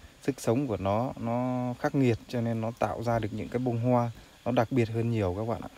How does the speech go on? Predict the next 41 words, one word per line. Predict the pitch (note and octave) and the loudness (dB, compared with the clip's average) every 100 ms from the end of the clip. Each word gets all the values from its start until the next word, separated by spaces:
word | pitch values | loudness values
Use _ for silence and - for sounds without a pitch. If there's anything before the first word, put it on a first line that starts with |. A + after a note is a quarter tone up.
| - - - - - - - - - - - | -20 -20 -20 -20 -20 -20 -20 -20 -20 -20 -4
Từ, | G#2+ F#2 F2+ | 0 0 0
à, | E2+ | -2
ngay, | F2 G#2+ A2 | 0 2 2
à, | G#2+ G#2 | 2 0
trên | - A2 | -2 0
đầu | G#2 F2+ | 0 0
mình | F#2 F2+ E2+ | -4 -6 -6
rồi | E2 | -8
là | - F#2+ - - - - | -8 -12 -16 -20 -16 -10
mãi | F2+ A2 | -4 -2
lên | C3 A2+ | -2 -2
trên | - A#2 | 0 0
này | G2+ F2 | 0 -4
nữa | F2+ | -6
này | A2 | -6
các | G2+ | -6
bạn. | - G#2+ - - - - _ - _ _ - - - - - - - | -8 -10 -14 -20 -20 -20 _ -20 _ _ -20 -20 -20 -20 -20 -8 2
Những | A2 A2+ | 4 10
cái | A#2+ A#2+ C3 | 12 12 12
khóm | B2 A2 A#2+ | 12 12 12
lan | C3 B2 | 12 12
hài | A#2+ G2+ | 10 8
hay | A2+ | 10
len | A#2 B2+ A#2 | 10 10 10
ở | F#2 | 10
đây | A2 A#2+ | 8 8
thì, | G#2+ F2+ | 8 8
à, | F2+ F2+ | 8 6
vì | G#2 G2 | 6 6
là | F#2 | 6
nó | F#2 A2+ | 6 6
mọc | C3 A2 - - | 6 4 2 -6
ở | C2+ - | -6 4
trên | A2+ A#2 | 6 6
một | F#2+ | 6
cái | G#2+ | 4
vách | A#2 A#2+ | 4 4
đá | - G#2 A2+ | 6 6 8
dốc | C3 C#3 - | 6 4 4
đứng | A#2+ B2+ E3 | 6 8 6
này, | E3 | 4